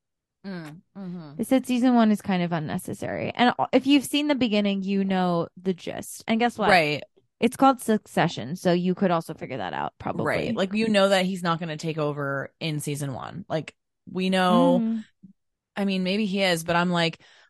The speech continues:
Speaker 1: I know for a fact that the dad is not dead. So I'm like, we're still doing some of the same stuff, like, a few
Speaker 2: Mm-hmm.
Speaker 1: seasons <laughs> later.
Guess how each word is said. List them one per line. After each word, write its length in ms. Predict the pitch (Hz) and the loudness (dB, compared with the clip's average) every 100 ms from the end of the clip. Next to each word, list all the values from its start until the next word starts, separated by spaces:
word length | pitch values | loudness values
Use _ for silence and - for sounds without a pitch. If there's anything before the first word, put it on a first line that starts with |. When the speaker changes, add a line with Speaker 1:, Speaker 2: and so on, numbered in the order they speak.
| - | -2
Speaker 1:
I 180 | 190 | 2
know 180 | 214 226 | 4 2
for 160 | 220 226 | 2 0
a 40 | |
fact 360 | 202 175 175 - | 0 0 0 -4
that 120 | 185 | -8
the 60 | 180 | -6
dad 300 | 165 156 160 | -2 0 0
is 100 | 160 | -4
not 280 | 156 151 151 | -4 -4 -4
dead. 420 | 139 98 110 165 | -4 -4 -6 -8
So 180 | - 185 | -2 2
I'm 160 | 170 170 | 2 2
like, 300 | 160 156 - | 0 -2 -2
we're 100 | 180 | -2
still 240 | - 214 | 2 0
doing 540 | 185 180 180 170 160 - | 2 2 2 0 -4 -4
some 220 | - 165 | -2 -2
of 80 | 151 | -2
the 40 | |
same 280 | 147 143 147 | -4 -6 -6
stuff, 420 | 160 - 113 - _ _ _ _ _ | -8 -8 -8 -8 _ _ _ _ _
like, 180 | 165 151 | -4 -4
a 20 | 147 | -2
few 200 | 175 185 | -2 0
Speaker 2:
Mm-hmm. 80 | 196 | 2
Speaker 1:
seasons 380 | 226 160 147 | 0 0 -4
<laughs> 60 | 156 | -2
later. 180 | 160 | -4